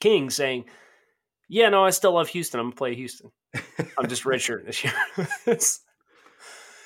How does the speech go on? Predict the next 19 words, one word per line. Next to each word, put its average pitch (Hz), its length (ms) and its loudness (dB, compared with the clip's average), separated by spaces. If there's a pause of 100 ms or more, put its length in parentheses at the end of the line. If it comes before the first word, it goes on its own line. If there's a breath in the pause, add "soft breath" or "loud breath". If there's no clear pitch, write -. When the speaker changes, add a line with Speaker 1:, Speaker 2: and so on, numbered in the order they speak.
(120 loud breath)
Speaker 2:
Yeah, 120 120 -6
Speaker 1:
so 123 340 4
Speaker 2:
we 113 140 -6 (1120 loud breath)
Speaker 1:
I'm 156 160 2
looking 185 260 6
forward 175 460 4
to 147 80 -2
seeing 151 540 2
how 127 280 0
this 113 260 -4
one 107 200 -8
plays 98 400 -10
out. - 240 -14 (520)
Let's 104 200 -10
just - 160 -16
put - 120 -20
it - 80 -20
that - 200 -20
way. - 100 -20